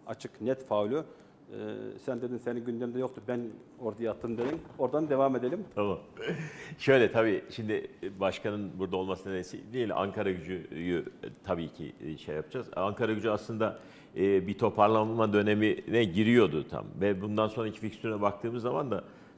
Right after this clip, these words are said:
Speaker 2: e, bir Fenerbahçe ve Trabzon var on dördüncü haftaya kadar. Ondan, e,
Speaker 1: Çok
Speaker 2: sonraki
Speaker 1: kritik
Speaker 2: dör-, dört
Speaker 1: maçlar.
Speaker 2: maçında, e, galibiyet, üçer puan, e, çok şey değil yani, uzak
Speaker 1: Şu
Speaker 2: değil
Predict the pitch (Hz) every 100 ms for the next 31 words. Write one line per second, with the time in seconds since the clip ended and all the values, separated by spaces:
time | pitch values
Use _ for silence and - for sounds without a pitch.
0 | - 82 87 85 87 107 107 110 104 104
1 | 95 113 101 117 110 104 104 90 78 82
2 | 87 90 87 80 85 85 78 85 80 131
3 | 113 104 101 123 110 - 101 95 90 82
4 | 53 131 - 107 101 98 - 95 147 87
5 | 120 110 131 131 117 107 - 135 156 -
6 | 127 127 117 147 165 - - - - -
7 | - 104 98 98 107 107 120 117 - 90
8 | 101 - 113 107 113 113 110 - 98 101
9 | 101 - 101 - - 95 113 107 87 80
10 | 87 92 95 - 107 85